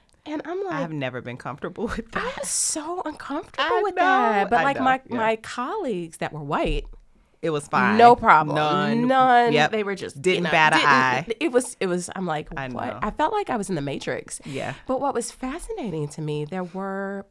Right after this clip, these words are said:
Speaker 1: professors of color on
Speaker 2: Mm-hmm.
Speaker 1: the campus, and we never had the conversation. But you know when you, you see and you know without having the conversation
Speaker 2: Yes.
Speaker 1: what, what the
Speaker 2: What
Speaker 1: thing
Speaker 2: they've been
Speaker 1: is?
Speaker 2: through. Yeah.
Speaker 1: Yes.
Speaker 2: Uh-huh.
Speaker 1: I could just tell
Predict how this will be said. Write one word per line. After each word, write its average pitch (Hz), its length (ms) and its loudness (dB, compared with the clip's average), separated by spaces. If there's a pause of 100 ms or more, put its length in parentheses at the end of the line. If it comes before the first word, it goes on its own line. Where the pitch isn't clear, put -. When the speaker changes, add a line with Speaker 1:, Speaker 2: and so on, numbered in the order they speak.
Speaker 1:
professors 160 640 -10
of 151 100 -16
color 151 560 -12
on 151 160 -4
Speaker 2:
Mm-hmm. 135 140 -8
Speaker 1:
the 127 80 -12
campus, 151 560 -12 (520)
and 160 440 -4
we 440 140 2
never 160 340 -4
had 151 300 -8
the 151 60 -14
conversation. 147 1120 -10 (420)
But 214 80 -6
you 254 100 -6
know 320 140 -6
when 226 180 -4
you, 175 380 -6
you 156 140 -10
see 151 400 -6
and 143 120 -4
you 143 80 -4
know 139 360 -4
without 143 340 -8
having 143 260 -6
the 147 60 -8
conversation 143 800 -8
Speaker 2:
Yes. 139 340 -8
Speaker 1:
what, 143 280 -8 (460)
what 147 180 -4
the 160 80 -2
Speaker 2:
What 147 200 2
Speaker 1:
thing 147 80 -2
Speaker 2:
they've 156 280 4
been 165 200 6
Speaker 1:
is? 208 60 -4
Speaker 2:
through. 165 400 2
Yeah. 160 440 2
Speaker 1:
Yes. 175 40 0
Speaker 2:
Uh-huh. 185 280 -4 (1000)
Speaker 1:
I 262 80 -12
could 302 140 -12
just 339 300 -6
tell 170 760 -8